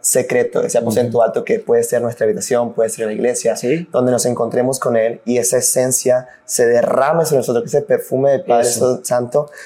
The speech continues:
Speaker 1: se derrame sobre nosotros y nosotros podamos derramar también el perfume sobre Dios.
Speaker 2: Mm.
Speaker 1: Y eso me parece algo tan hermoso lo que estás haciendo. ¿Eso comenzó más o menos en qué año, el, la idea de Volviendo a la Esencia? ¿Tienes
Speaker 2: No.
Speaker 1: una idea?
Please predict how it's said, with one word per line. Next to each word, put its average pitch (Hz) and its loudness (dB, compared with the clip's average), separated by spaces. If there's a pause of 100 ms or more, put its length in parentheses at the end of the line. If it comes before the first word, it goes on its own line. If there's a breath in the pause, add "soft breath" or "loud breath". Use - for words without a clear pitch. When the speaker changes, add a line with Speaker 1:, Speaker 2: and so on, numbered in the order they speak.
(100)
Speaker 1:
se - 0
derrame 127 4
sobre 139 2
nosotros 127 -2
y 139 0
nosotros 123 0
podamos 131 0
derramar 120 0
también 120 2
el 117 0
perfume 110 -4
sobre 107 0
Dios. 107 -2
Speaker 2:
Mm. 123 2 (320 loud breath)
Speaker 1:
Y 123 0 (560)
eso 143 4
me 147 2
parece 135 4
algo 135 2
tan 139 4
hermoso 120 2
lo 135 4
que 117 0
estás 113 0
haciendo. 127 2 (480 loud breath)
¿Eso 151 4
comenzó 160 2
más 160 2
o 165 2
menos 156 2
en 127 2
qué 123 0
año, 107 0
el, 113 2
la 120 4
idea 123 4
de 131 4
Volviendo 117 2
a 117 2
la 110 0
Esencia? - -6
¿Tienes 120 0
Speaker 2:
No. 123 2
Speaker 1:
una 123 2
idea? 135 2